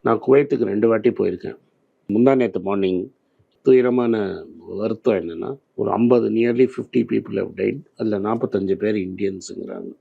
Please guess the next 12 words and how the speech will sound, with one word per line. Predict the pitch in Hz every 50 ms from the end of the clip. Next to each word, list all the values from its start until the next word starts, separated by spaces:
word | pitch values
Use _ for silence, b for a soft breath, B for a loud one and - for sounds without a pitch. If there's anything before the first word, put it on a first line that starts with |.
| _ _ _ _ _ _ _ _ _ _ -
இது | 131 120 131 127 120
எல்லாரும் | 120 113 127 135 139 151 156 139 120
கல்ஃபை | 123 120 131 123 - - - 117 104
ரொமான்டிசைஸ் | 104 117 123 117 120 113 - 120 110 98 - -
பண்ணும்போது, | - 87 90 85 - 92 90 120 131 151 - _
உங்களுக்கு | - 131 120 117 120 120 117 113 - 123
நான் | 113 110
என்ன | 110 117 131 139
சொல்ல | 127 - 120 113 104 101
விரும்புறேன்னா, | 98 92 - 95 95 - 95 - - 131 131 123 120
கல்ஃப்ல | 120 117 123 123 - - 135 135
இருக்கிற | 123 - - - 117 120 120 127 139 151 -